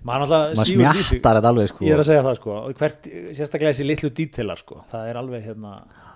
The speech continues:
Speaker 1: þú veist,
Speaker 2: Líka
Speaker 1: nokkrar bann á Ölveri, mér finnst þetta aðeinslegt, sko.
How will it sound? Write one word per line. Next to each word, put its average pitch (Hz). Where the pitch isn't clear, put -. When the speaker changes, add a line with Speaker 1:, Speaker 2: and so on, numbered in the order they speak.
Speaker 1:
þú 101
veist, 85
Speaker 2:
Líka 92
Speaker 1:
nokkrar 110
bann 117
á 113
Ölveri, 104
mér 110
finnst 104
þetta 104
aðeinslegt, 101
sko. -